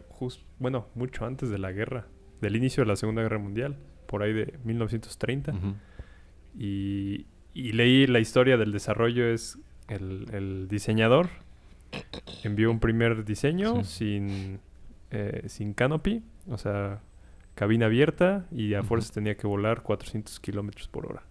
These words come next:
Speaker 1: el avión. Entonces,
Speaker 2: Ajá.
Speaker 1: pues, obviamente lo rechazaron. Su segundo diseño,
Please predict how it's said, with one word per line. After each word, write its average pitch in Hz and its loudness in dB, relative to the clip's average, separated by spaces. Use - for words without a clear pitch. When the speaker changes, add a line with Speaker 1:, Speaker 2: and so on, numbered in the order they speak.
Speaker 1:
el 104 -10
avión. - -8
Entonces, 104 -6
Speaker 2:
Ajá. 85 -2
Speaker 1:
pues, 98 -2
obviamente 107 2
lo 101 0
rechazaron. 143 -2
Su - -12
segundo 107 0
diseño, 110 0